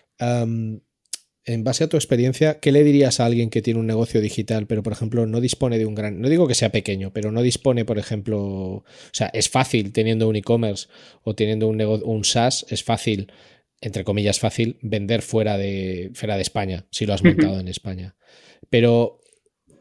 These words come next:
Speaker 1: ¿qué pasos tendrías que ten-, que dar o a qué elementos tendrías que atender para poder, eh, personalizar desde el punto de vista cultural la propuesta que haces para un México, para un Brasil,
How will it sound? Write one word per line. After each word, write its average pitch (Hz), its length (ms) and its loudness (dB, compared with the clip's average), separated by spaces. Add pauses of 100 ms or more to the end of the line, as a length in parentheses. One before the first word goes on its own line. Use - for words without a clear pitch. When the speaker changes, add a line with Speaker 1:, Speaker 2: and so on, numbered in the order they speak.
(180)
Speaker 1:
¿qué 147 120 2
pasos 165 340 2
tendrías 131 400 2
que 117 100 -2
ten-, 107 460 -4
que 107 100 -4
dar 123 300 2
o 113 160 0
a 98 80 -4
qué - 80 0
elementos 127 480 0
tendrías 110 400 -2
que 113 100 -2
atender 107 420 -2
para 110 280 -2
poder, 123 480 2 (560)
eh, 117 540 2
personalizar 131 880 4
desde 120 220 0
el 107 80 0
punto 117 300 0
de 113 100 4
vista 113 260 0
cultural 107 680 -2
la 110 180 -4
propuesta 110 460 -2
que 104 240 0
haces - 640 -4
para 101 160 0
un 101 120 0
México, 104 680 -4
para 95 180 -6
un 98 60 -4
Brasil, 98 720 -2